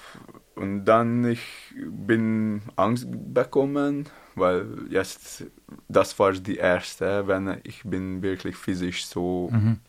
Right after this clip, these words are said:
Speaker 1: geschlagen wurde. Es, dann hab ich in Richtung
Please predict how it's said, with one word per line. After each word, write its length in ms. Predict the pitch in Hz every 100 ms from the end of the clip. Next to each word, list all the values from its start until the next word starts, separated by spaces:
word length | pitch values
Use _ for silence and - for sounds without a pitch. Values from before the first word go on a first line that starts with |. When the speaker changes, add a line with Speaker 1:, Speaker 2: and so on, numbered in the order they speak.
| _ - - - -
Speaker 1:
geschlagen 720 | 95 90 - - - 85 92
wurde. 260 | 92 - 95
Es, 240 | 95 -
dann 280 | - 110 107
hab 160 | 113 107
ich 160 | 104
in 300 | 104 101 101
Richtung 680 | 101 113 117 - 98 95 95